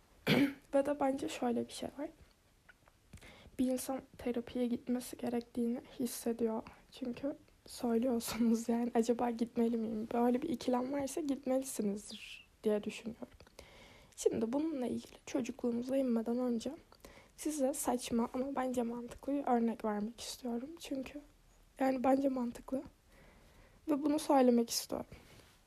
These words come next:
Şimdi fiziksel şeyler her zaman, işte mesela ayağınızı çarptığınızda ayağınızı görebiliyorsunuz ve o acıyı çok net hissedebiliyorsunuz hani.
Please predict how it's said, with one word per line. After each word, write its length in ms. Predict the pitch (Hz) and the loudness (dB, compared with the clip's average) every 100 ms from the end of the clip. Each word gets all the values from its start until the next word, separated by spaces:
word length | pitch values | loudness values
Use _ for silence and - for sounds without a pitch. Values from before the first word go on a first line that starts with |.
| - _ - - - - - | -20 _ -20 -20 -20 -20 -16
Şimdi 340 | - 339 226 240 - - - - - _ | -2 0 2 -2 -12 -20 -20 -20 -20 _
fiziksel 500 | - 262 285 - 392 | -6 -4 -2 -4 -4
şeyler 540 | 370 262 226 247 311 - - | 0 0 0 -2 -6 -14 -14
her 220 | - 277 | 2 4
zaman, 300 | 269 220 220 - _ - - - - - | 4 0 -2 -6 _ -20 -20 -20 -20 -20
işte 180 | - - | -8 -2
mesela 240 | 247 247 - | -2 -2 -2
ayağınızı 500 | 247 247 247 247 247 | 0 0 0 -2 -2
çarptığınızda 880 | - 226 226 233 240 240 247 247 277 | -2 -4 -2 -4 -2 -4 -2 -4 -2
ayağınızı 440 | 240 240 247 262 247 | -2 -2 -4 -6 -2
görebiliyorsunuz 1080 | 247 247 233 247 233 240 - 220 - - 269 | 0 0 -2 -2 -4 -4 -8 -8 -8 -8 -6
ve 100 | - | -4
o 120 | 247 294 | -2 0
acıyı 340 | 233 - 233 | -2 -2 -6
çok 300 | - 240 - | -4 -4 0
net 300 | 226 233 - | 0 0 -4
hissedebiliyorsunuz 1080 | 233 - 233 226 226 240 233 - 214 208 - | -6 -4 -2 -2 0 0 0 -4 -4 -4 -8
hani. 220 | 220 208 | -6 -6